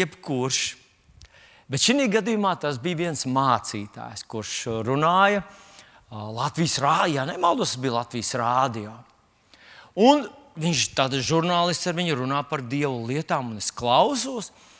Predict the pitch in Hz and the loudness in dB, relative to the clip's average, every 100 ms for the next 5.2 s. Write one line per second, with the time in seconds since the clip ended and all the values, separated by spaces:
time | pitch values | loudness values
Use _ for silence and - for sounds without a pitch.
0 | - - - - 110 135 202 190 180 151 | -20 -20 -20 -14 -8 0 0 2 2 0
1 | 127 123 160 190 185 170 156 - - 123 | -2 -2 0 0 -2 -4 -4 -4 -4 -6
2 | 120 - - 170 170 180 151 151 127 110 | -8 -10 -6 -6 -4 -6 -6 -6 -6 -6
3 | 127 139 131 - 107 92 104 107 120 143 | -6 -4 -6 -8 -10 -8 -6 -4 -4 -4
4 | 123 - 110 104 98 110 127 135 - - | -8 -12 -14 -12 -8 -2 0 0 -2 -2
5 | 180 | -2